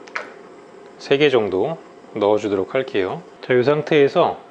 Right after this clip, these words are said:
기름에서 살짝 연기가 올라올 때까지 가열을 해주셔야 돼요. 어차피 집에 이 표면 온도계가 없으실 거기 때문에 기름이 연기 나는 걸 기준으로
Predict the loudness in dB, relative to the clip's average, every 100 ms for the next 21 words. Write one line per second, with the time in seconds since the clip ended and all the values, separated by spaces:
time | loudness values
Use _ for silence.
0 | -20 -20 -20 -8 -2 0 2 0 2 2
1 | 4 2 2 2 4 6 6 4 4 2
2 | 0 0 0 0 0 0 -2 -2 -2 -2
3 | -2 -4 -8 -12 -12 -6 -4 -2 -4 -4
4 | -4 0 2 2 0 -6 -18 -20 -16 -14
5 | -14 -10 -6 -2 0 -2 -4 -8 -14 -14
6 | -2 2 4 4 4 4 4 4 4 2
7 | 2 -4 -6 -4 -2 0 0 -4 -6 -6
8 | -8 -12 -18 -20 -20 -20 -20 -20 -20 -16
9 | -8 -4 -2 -2 -2 -4 -2 -2 -4 -2
10 | -4 -4 -10 -20 -20 -20 -12 -6 -2 -2
11 | -2 -4 -6